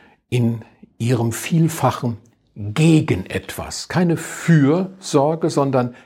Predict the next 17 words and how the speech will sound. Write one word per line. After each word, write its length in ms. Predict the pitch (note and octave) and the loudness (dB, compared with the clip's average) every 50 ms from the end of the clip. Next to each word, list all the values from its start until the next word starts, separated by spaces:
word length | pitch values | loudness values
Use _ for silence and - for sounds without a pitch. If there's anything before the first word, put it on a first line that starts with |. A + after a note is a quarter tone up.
| _ - | _ -8
gegen 640 | A#2 G#2 D#3 D#3+ E3 D#3+ D#3 - D3 A#2+ B2 - - | 0 2 4 4 4 4 2 2 0 -2 -2 -4 -4
etwas 640 | F#3 F3+ F#3 - - - E3 D#3+ E3 D#3+ - - - - - - - - | -4 -4 -4 -6 -8 -4 -2 -2 -2 -4 -8 -12 -16 -18 -20 -18 -10 -4
und 300 | - C#3 A#2+ - - - | -4 -2 -2 -4 -2 2
gegen 540 | E3+ D#3 D#3 F3+ F#3 F3 D3+ F#3 E3+ E3 D#3 | 4 4 4 4 2 2 4 2 2 2 2
jemanden 800 | C#3 C3+ D#3+ E3+ F3+ F3+ E3 D3 B2+ A2+ G#2 F#2 G2+ F#2 F#2+ F#2 | 0 2 4 4 4 4 4 2 0 0 -2 -6 -6 -6 -6 -6
sein. 500 | F#2+ G2+ G2+ F2 F2+ F2 E2+ E2 D#2+ - _ _ _ _ _ _ _ _ _ _ _ _ _ _ _ _ _ _ _ _ _ _ _ _ _ _ _ _ _ _ - _ _ _ _ _ _ _ _ _ _ _ _ _ _ _ _ _ _ _ _ | -2 -2 -2 -2 -4 -8 -10 -12 -16 -20 _ _ _ _ _ _ _ _ _ _ _ _ _ _ _ _ _ _ _ _ _ _ _ _ _ _ _ _ _ _ -20 _ _ _ _ _ _ _ _ _ _ _ _ _ _ _ _ _ _ _ _
Es 160 | - C3+ - | -8 -6 -4
ist 120 | E3 C3+ D#3 | -2 0 0
eine 200 | D3+ D3+ D3+ C3+ | 0 0 0 -2
Form 440 | C3 - - - D#3+ F3 F3+ F3+ E3 | -4 -6 -2 0 2 2 2 2 0
von 400 | - - D#3 D3+ D#3 D#3+ D#3 - - | 0 0 0 2 2 0 -2 -2 2
Intriganz 800 | F#3 F3+ F3+ F3+ - E3+ D#3+ C3+ C3 D#3 E3 F#3+ D#3+ C3+ - - | 2 2 2 2 0 -2 0 2 2 2 4 4 2 2 0 0
und 100 | B2 A#2+ | 0 2
eine 200 | A#2 B2+ B2 A2 | 2 2 2 0
Form 320 | - - D3 D3+ D3+ C#3+ | 0 2 2 2 2 0
von 220 | B2+ - - C3+ B2+ | -2 -4 -4 -2 -2
Hetze. 560 | - - D3+ D#3+ D#3+ - - - G#2 - | 0 0 0 0 -2 -4 -4 -4 -4 -6